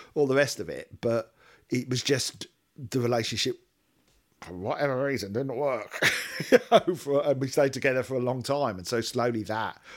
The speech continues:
fact that it didn't work chipped away at me. And we had a lo-, a long period of, um, y-, you know, as they say, when someone commits suicide or if they, uh, slash their wrists, "Sorry to talk about this."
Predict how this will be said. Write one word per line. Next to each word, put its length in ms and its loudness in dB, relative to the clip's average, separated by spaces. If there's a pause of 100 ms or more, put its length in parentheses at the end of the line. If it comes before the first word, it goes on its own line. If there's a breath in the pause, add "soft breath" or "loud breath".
(100)
fact 320 -4
that 120 -8
it 100 -8
didn't 260 -4
work 600 -4 (680 loud breath)
chipped 320 -4
away 340 -2
at 100 -6
me. 360 -12
And 120 -8
we 100 -2
had 200 -4
a 60 -4
lo-, 220 -4
a 120 -4
long 380 -4
period 440 -2
of, 260 -8
um, 340 -4 (880 loud breath)
y-, 120 -12 (340)
you 100 -2
know, 80 -6
as 160 -4
they 140 -2
say, 320 0
when 160 -4
someone 540 -6 (420)
commits 320 -4
suicide 580 -2
or 100 -6
if 120 -10
they, 320 -6 (360)
uh, 40 -12 (920)
slash 420 -6
their 120 -4
wrists, 320 -4
"Sorry 280 -4
to 120 -12
talk 260 -6
about 280 -10
this." 300 -14